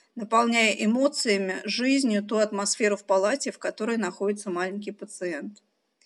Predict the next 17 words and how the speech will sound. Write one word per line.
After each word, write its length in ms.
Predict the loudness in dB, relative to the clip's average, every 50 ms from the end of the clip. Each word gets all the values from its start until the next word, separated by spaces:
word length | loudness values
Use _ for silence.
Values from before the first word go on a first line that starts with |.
| _ _ -20 -20 -20 _ _ _ _ _
Еще 380 | -6 -2 0 2 4 4 4 4
одной 260 | 4 4 4 4 2
отличительной 580 | 2 0 -2 -2 -2 -2 -2 -2 -2 -2 0 0
особенностью 600 | 2 2 2 0 0 -2 -2 -2 -4 -4 -8 -6
дистанционной 720 | -6 -8 -6 -2 -2 -2 -2 -2 -2 -2 0 0 2 4
работы 420 | 4 4 4 4 0 -4 -2 -4
с 40 | -4
детьми 340 | -4 -6 -6 0 2 2 2
в 80 | 2 2
больницах 640 | 0 0 2 0 0 -2 -2 -6 -8 -10 -10 -12
является 540 | -6 -4 -2 2 6 6 6 6 4 2 0
ограниченное 580 | 2 2 2 2 4 2 2 2 2 0 0
количество 400 | 0 0 0 0 2 0 0 0
материалов, 680 | 0 -2 -2 -2 0 0 0 2 4 4 4 2 0 -6
которые 380 | -6 -6 -6 -4 0 0 2 2
можно 440 | 2 0 0 -2 -2 -4 -4 -4
использовать. 920 | -6 -4 -4 -6 -6 -4 -2 0 0 0 0 0 -4 -6 -10 -16 -16 -16 -16